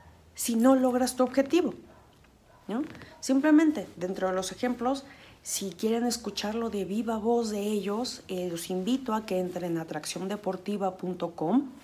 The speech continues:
Ahí están los, todos los episodios de Euforia por Correr, o lo pueden ver en Atracción Deportiva en Facebook,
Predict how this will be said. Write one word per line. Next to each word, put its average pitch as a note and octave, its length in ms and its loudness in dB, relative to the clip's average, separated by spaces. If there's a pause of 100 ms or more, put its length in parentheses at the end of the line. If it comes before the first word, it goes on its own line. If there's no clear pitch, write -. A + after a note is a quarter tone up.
(460)
Ahí F#3 380 -4
están G3 480 -4
los, G3+ 240 -8
todos A#3 240 -2
los E3+ 160 -6
episodios E3 560 -4
de D#3+ 60 -2
Euforia D#3+ 360 -4
por - 220 -8
Correr, D#3 460 -2
o - 100 -4
lo D#3 100 -4
pueden D#3+ 260 -2
ver D#3 140 -4
en D3 120 -2
Atracción C#3+ 440 -6
Deportiva D3+ 480 -6
en D3+ 80 -4
Facebook, E3 500 -4